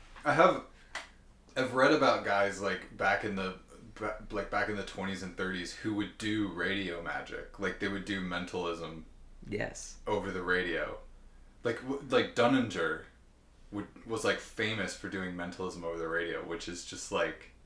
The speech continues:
Speaker 2: Insane.
Speaker 1: Yeah. I c-, like, I don't even, I don't even know where to start putting something like that together.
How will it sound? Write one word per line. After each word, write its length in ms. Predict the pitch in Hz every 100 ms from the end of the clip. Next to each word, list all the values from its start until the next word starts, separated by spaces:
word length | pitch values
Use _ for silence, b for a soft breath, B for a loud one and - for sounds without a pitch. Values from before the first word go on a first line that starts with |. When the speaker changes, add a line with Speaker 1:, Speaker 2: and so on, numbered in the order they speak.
| - -
Speaker 2:
Insane. 520 | - 107 - 110 - - - - -
Speaker 1:
Yeah. 300 | 107 98 - - - - - - - - - - - - -
I 60 | 104
c-, 140 | - - -
like, 400 | 123 98 - - - - - - - - - - - - - - -
I 80 | 117
don't 140 | 131
even, 260 | 135 117 101 -
I 80 | 127
don't 160 | 151
even 140 | 139 113
know 100 | 110
where 120 | 101
to 80 | -
start 580 | - - 113 104 95
putting 240 | - 95 90
something 260 | 95 92
like 140 | 87 85
that 160 | 85
together. 480 | 85 95 101 98 -